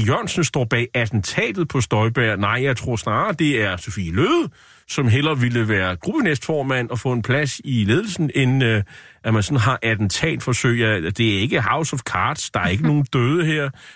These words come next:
Speaker 1: Det er bare et, øh, kampvalg i, i folketingsgruppen. Det er sådan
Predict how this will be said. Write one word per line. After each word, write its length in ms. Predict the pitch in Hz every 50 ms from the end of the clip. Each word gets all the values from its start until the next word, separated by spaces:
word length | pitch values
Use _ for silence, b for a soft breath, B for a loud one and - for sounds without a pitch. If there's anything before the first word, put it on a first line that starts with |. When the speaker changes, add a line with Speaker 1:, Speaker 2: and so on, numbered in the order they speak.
| B B -
Speaker 1:
Det 40 |
er 40 | 110
bare 320 | 90 98 98 131 160 160 139
et, 140 | 113 101
øh, 240 | 107 104 101 98 90
kampvalg 520 | - - 113 185 175 175 147 135 131 135 143
i, 360 | 147 120 104 101 98 98 95
i 40 | 117
folketingsgruppen. 680 | 113 120 135 160 - 151 131 - - 131 123 120 117
Det 80 | 110 104
er 40 | 92
sådan 280 | - 120 110 101 98